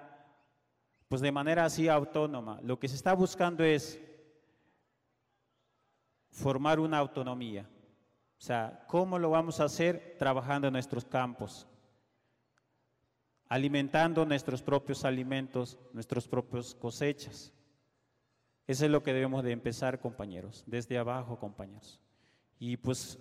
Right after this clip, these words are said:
la invitación es eso, compañeros, que no esperemos que la compañera María Chuy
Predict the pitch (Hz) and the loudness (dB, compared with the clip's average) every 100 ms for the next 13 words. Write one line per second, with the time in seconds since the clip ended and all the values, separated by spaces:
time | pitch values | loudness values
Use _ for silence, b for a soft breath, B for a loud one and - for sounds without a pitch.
0 | - 131 139 147 147 175 180 165 170 170 | -4 -2 0 2 2 2 0 -2 -2 0
1 | 151 156 151 147 131 - - _ _ _ | 0 -2 -2 -4 -8 -14 -20 _ _ _
2 | _ _ _ - 131 151 147 156 160 170 | _ _ _ -4 2 2 4 4 4 4
3 | 175 170 - 135 131 135 131 131 135 143 | 4 2 0 0 2 2 2 0 2 2
4 | 147 143 139 143 143 165 170 | 2 2 2 2 0 0 -2